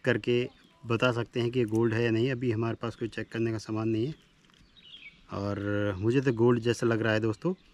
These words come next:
आपको ये कंगन कैसे लग रहे हैं? अगर ये gold है, अगर आप इनकी, आ, पहचान है आपको gold की, तो,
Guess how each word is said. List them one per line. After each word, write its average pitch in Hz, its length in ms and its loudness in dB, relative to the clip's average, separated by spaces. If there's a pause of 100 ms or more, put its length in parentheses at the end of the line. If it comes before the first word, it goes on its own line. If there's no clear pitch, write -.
(360)
आपको 123 320 2
ये 139 220 6
कंगन 127 340 2
कैसे 123 340 2
लग 123 140 4
रहे 117 140 4
हैं? 131 220 0 (120)
अगर 107 180 0
ये 110 120 4
gold 110 380 2
है, 123 220 -2 (640)
अगर 104 200 -2
आप 110 200 2
इनकी, 113 340 -2
आ, 113 240 -2
पहचान 117 500 -2
है 131 200 0
आपको 127 260 -4
gold 110 220 -4
की, 139 140 -10
तो, - 760 -20